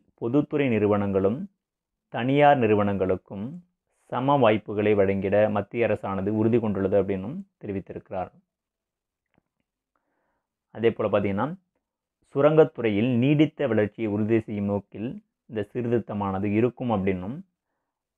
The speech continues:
சுரங்கத்துறை செயலர் அவர்கள் தெரிவித்திருக்கிறார். அதே போல,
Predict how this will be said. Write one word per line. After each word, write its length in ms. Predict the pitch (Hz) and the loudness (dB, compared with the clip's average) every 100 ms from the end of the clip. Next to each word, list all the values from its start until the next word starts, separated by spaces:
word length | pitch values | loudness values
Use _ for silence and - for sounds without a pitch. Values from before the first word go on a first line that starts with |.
| _ _ _ _ 123 | _ _ _ _ -4
சுரங்கத்துறை 500 | 123 127 117 113 110 | 4 4 4 2 0
செயலர் 360 | 104 101 98 | 0 2 4
அவர்கள் 340 | 92 92 98 123 - _ - | 4 2 -2 -6 -8 _ -10
தெரிவித்திருக்கிறார். 840 | 101 98 - 98 - 95 95 - _ _ _ _ _ _ _ _ _ _ _ _ _ _ _ _ _ _ 117 | -4 -4 -4 -10 -10 -6 -6 -8 _ _ _ _ _ _ _ _ _ _ _ _ _ _ _ _ _ _ -2
அதே 160 | 117 | 0
போல, 200 | 110 101 | 0 -2